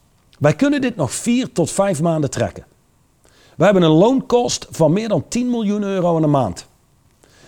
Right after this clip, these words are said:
Wij zijn op dit moment alles voor aan het financieren voor onze klanten. En een heel deel van onze klanten komen hun producten niet afnemen.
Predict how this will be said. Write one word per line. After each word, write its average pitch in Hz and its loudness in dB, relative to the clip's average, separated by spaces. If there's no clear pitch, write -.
Wij 165 4
zijn 214 2
op 139 0
dit 262 0
moment 220 -4
alles 262 2
voor 226 2
aan 165 4
het 127 -2
financieren 135 0
voor 143 0
onze 151 -2
klanten. 123 -2
En 175 2
een 165 2
heel 247 0
deel 247 -2
van 196 -4
onze 165 -2
klanten 185 -2
komen 165 0
hun 131 -2
producten 123 -2
niet 151 -2
afnemen. 87 -8